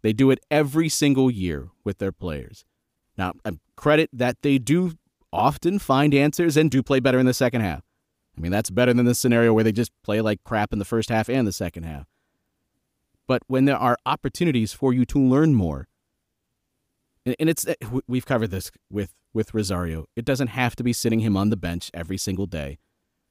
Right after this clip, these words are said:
But my God, there are a game or two more than what they are getting for the youngsters to get them into the lineup, to learn more, to see h-,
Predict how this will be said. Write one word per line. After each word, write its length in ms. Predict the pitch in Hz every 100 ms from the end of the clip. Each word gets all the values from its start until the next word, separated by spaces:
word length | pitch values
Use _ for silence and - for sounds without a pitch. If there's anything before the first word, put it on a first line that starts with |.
| _ _
But 120 | 90
my 160 | 90 107
God, 320 | 110 90 87
there 140 | 107 92
are 180 | 104
a 60 | 113
game 380 | 110 104 85 87
or 200 | 104 107
two 420 | - 123 98 90 - -
more 480 | 104 101 80 85 _ _ -
than 280 | 98 95 90
what 200 | 98 -
they 140 | 110
are 100 | 117
getting 360 | 104 113 98 90
for 260 | 101 95
the 100 | 101
youngsters 580 | 113 117 - 85 82 - _ _ _ _ -
to 80 |
get 160 | 113 113
them 140 | 107
into 180 | 107 104
the 100 | 95
lineup, 340 | 90 85 73 -
to 140 | - 123
learn 240 | 107 98
more, 220 | 90 82
to 60 | 78
see 240 | -
h-, 60 | 117